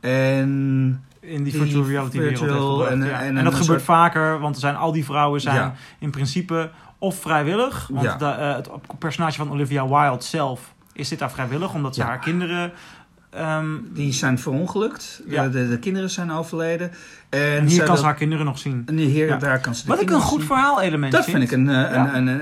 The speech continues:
Speaker 1: heel prima idee, maar dat wordt er gewoon op het eind een beetje ingegooid.
Speaker 2: Ja, en dat wordt verteld op het moment dat ze eigenlijk moet ontsnappen.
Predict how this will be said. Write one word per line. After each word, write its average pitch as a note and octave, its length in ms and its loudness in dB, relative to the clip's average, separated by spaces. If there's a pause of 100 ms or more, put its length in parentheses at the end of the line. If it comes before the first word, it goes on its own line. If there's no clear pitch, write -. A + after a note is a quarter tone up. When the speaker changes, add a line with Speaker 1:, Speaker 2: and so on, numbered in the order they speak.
Speaker 1:
heel C3+ 220 0
prima D3 400 -2
idee, F3+ 220 0
maar C3 160 2
dat A#2 120 0
wordt A#2 160 -4
er G#2+ 60 -6
gewoon G2+ 300 -8
op - 120 -14
het - 100 -18
eind F#2+ 280 -8
een F#2+ 60 -10
beetje G2 240 -6
ingegooid. C3 840 -2
Speaker 2:
Ja, B2 240 -4
en D#3 140 -2
dat E3 80 2
wordt D#3 160 -2
verteld F3+ 320 2
op F3+ 60 -4
het D#3 100 -2
moment D#3+ 180 2
dat D3+ 100 -4
ze - 80 -8
eigenlijk C3+ 300 -2
moet E3 140 2
ontsnappen. C#3 440 -4